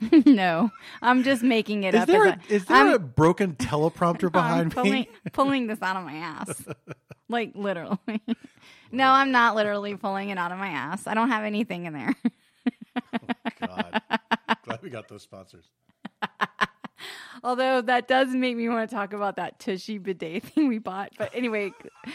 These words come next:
Speaker 1: I have some thoughts about that thing.
Speaker 2: <laughs> Sure.
Speaker 1: But that's a whole other situation.
Speaker 2: I wondered if we were ever gonna talk about
Speaker 1: <laughs>
Speaker 2: that.
Speaker 1: You did?
Speaker 2: Yeah.
Speaker 1: No way.
Speaker 2: Yeah, yeah, yeah.
Speaker 1: Like, 'cause we've never talked about it together. <laughs>
Speaker 2: No, not since, not since it was installed.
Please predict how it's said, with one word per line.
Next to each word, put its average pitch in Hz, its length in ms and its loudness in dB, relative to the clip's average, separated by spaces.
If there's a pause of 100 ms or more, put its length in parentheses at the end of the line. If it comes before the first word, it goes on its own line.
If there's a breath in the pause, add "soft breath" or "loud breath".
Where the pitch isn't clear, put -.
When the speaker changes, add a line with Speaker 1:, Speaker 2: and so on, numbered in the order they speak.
(380 loud breath)
Speaker 1:
I 277 200 6
have 320 100 2
some 277 180 -2
thoughts 180 400 -6
about 294 320 6
that 226 220 -4
thing. 247 480 0
Speaker 2:
<laughs> - 80 -20
Sure. 123 180 -8
Speaker 1:
But 302 160 4
that's 311 220 2
a 311 100 6
whole 262 240 6
other 240 200 4
situation. 208 280 6
Speaker 2:
I 220 40 6
wondered 240 240 6
if 196 120 4
we 180 120 2
were 165 100 4
ever 147 160 2
gonna 127 160 -2
talk 113 220 -2
about 104 140 0
Speaker 1:
<laughs> - 80 8
Speaker 2:
that. - 80 6
Speaker 1:
You 339 200 0
did? 339 240 -4 (240)
Speaker 2:
Yeah. 156 200 0 (140)
Speaker 1:
No 302 500 2
way. 226 500 -4
Speaker 2:
Yeah, 131 260 -2
yeah, 113 80 -8
yeah. 87 160 -12 (360)
Speaker 1:
Like, 254 320 2 (180)
'cause 254 160 -2
we've 320 180 0
never 269 400 2
talked 233 300 0
about 214 220 -2
it - 100 -10
together. 175 600 -8
<laughs> - 20 -20
Speaker 2:
No, 151 360 4
not 123 240 -4
since, 185 280 -6
not 175 200 0
since 214 240 -6
it 214 80 -2
was 160 160 -6
installed. 147 480 -8